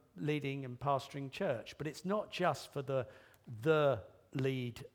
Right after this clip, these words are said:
pastor or whatever you call the person, lead elder. It's sort of for anybody who's involved in pastoring others in the church, male or female. It's not, uh, just for the,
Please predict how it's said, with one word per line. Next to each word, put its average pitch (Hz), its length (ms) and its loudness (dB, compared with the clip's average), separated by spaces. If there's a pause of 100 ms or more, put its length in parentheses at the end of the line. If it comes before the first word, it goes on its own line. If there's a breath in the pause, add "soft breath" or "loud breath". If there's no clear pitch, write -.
(180)
pastor 120 500 -4
or - 20 -4
whatever 120 240 -4
you 113 120 -8
call 135 340 -2
the 113 40 -6
person, 113 380 -4
lead 117 160 -2
elder. 113 460 -2 (320 loud breath)
It's 175 160 -4
sort 330 180 -2
of - 80 -6
for 202 80 4
anybody 185 440 2
who's 156 180 -4
involved 139 640 0
in 135 220 -6
pastoring 131 540 -4
others 120 300 -2
in 113 60 -8
the 110 100 -8
church, - 600 -6 (340 soft breath)
male 120 220 0
or 117 60 -2
female. 107 500 -6
It's 131 200 -6
not, 190 300 0
uh, 131 220 2
just - 520 -2
for 123 100 -6
the, 117 280 -2